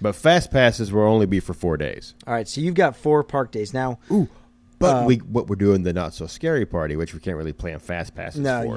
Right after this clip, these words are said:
Speaker 2: you,
Speaker 1: But,
Speaker 2: which
Speaker 1: but,
Speaker 2: I
Speaker 1: but
Speaker 2: don't
Speaker 1: factor
Speaker 2: understand
Speaker 1: that
Speaker 2: why.
Speaker 1: in.
Speaker 2: I really don't understand why. If you have a ticket linked to your My Disney experience, why can't you plan for f-,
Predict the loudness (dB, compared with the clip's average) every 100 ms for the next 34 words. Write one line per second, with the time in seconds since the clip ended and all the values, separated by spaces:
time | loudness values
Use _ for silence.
0 | -10 -8 -2 -2 0 0 0 0 0 0
1 | 0 0 0 2 2 2 0 -4 -8 -6
2 | -2 -2 0 0 0 0 -2 -4 -2 -4
3 | -2 -2 0 0 -2 -6 -6 -6 -6 -4
4 | -6 -6 -4 -4 -4 -8 -14 -6 -2 -2
5 | -2 -4 -8 -10 -12 -12 -14 -20 -20 -20
6 | -20 -2 4 4 2 -4 -4 -6 -10 -10
7 | -10 -14 -16